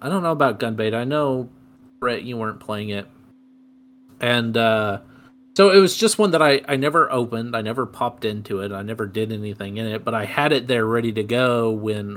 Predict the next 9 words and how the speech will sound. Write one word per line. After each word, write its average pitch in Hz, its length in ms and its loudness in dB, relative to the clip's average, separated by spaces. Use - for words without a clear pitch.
whenever 107 480 -6
you 101 140 -8
guys 101 240 -6
were - 120 -6
like, 73 260 -8
"Oh, 214 200 0
yeah." 185 320 0
And, 143 360 4
um, 127 520 4